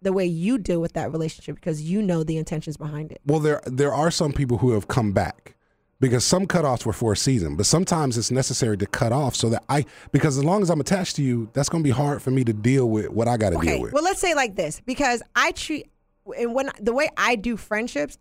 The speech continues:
Speaker 1: I don't talk to people every day. I just can't, I'm just not that kind of person.
Speaker 2: Mm-hmm.
Speaker 1: So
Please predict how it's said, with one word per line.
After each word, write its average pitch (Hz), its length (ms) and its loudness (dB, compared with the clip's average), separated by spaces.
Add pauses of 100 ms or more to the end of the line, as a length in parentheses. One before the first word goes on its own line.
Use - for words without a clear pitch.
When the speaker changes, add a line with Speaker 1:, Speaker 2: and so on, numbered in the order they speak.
(100)
Speaker 1:
I 233 100 4
don't 359 160 -2
talk 262 200 -2
to - 40 -18
people 180 180 -4
every 170 180 -4
day. 156 180 -6
I 202 80 -2
just 214 140 -8
can't, 226 220 -8
I'm 202 120 -2
just 185 140 -6
not 170 160 -6
that 156 120 -4
kind 170 140 -8
of - 60 -10
person. 170 280 -6
Speaker 2:
Mm-hmm. 85 240 0 (120)
Speaker 1:
So 220 500 0